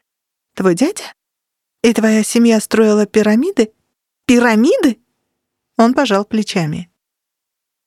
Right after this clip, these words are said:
«Они были предназначены для удалившихся от дел фараонов, чтобы они могли жить с комфортом среди своих людей. Народ считал, что они умерли. В это время правил новый фараон.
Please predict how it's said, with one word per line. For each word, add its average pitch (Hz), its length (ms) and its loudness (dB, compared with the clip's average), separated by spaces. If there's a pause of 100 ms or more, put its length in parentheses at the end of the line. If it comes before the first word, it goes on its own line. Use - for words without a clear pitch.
(160)
«Они 165 240 0
были 156 280 0
предназначены 165 920 0
для 160 280 0
удалившихся 208 800 -2
от 214 80 -2
дел 185 200 0
фараонов, 170 720 -2
чтобы 180 340 -2
они 175 200 -2
могли 165 360 -2
жить 208 220 -4
с - 100 -10
комфортом 208 580 -6
среди 170 300 -4
своих 185 420 -4
людей. - 400 -4 (540)
Народ 170 360 2
считал, 165 400 -2
что - 240 -4
они 170 280 -2
умерли. 214 640 -2 (420)
В 185 140 2
это 175 180 0
время 269 300 0
правил 202 340 -2
новый 196 300 0
фараон. 165 520 -4